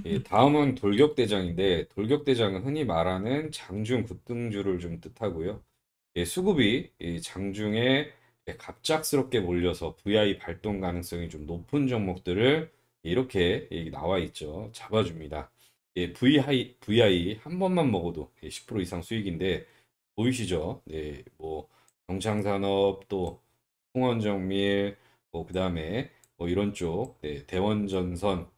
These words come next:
네, 재룡산업, 뭐 많습니다. 네, 이렇게 일단은 하루에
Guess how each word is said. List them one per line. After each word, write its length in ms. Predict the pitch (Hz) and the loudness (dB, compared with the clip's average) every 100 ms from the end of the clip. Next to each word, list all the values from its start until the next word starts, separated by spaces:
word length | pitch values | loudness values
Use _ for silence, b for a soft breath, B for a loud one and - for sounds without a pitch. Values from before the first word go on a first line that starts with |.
| - | -16
네, 140 | 76 | -14
재룡산업, 720 | 71 87 90 95 95 90 87 85 _ _ _ | -10 -8 -6 -4 -4 -4 -6 -10 _ _ _
뭐 220 | 71 - - _ - | -16 -14 -18 _ -8
많습니다. 800 | 78 101 - 131 87 82 110 b b b _ - | -6 -4 0 0 0 -2 -4 b b b _ -4
네, 180 | 90 87 | 2 4
이렇게 320 | 113 143 147 | 4 4 4
일단은 680 | 139 139 135 139 143 139 - _ _ _ _ _ _ _ _ _ _ | 4 4 4 4 2 -2 -10 _ _ _ _ _ _ _ _ _ _
하루에 420 | - 151 156 113 | 0 6 8 8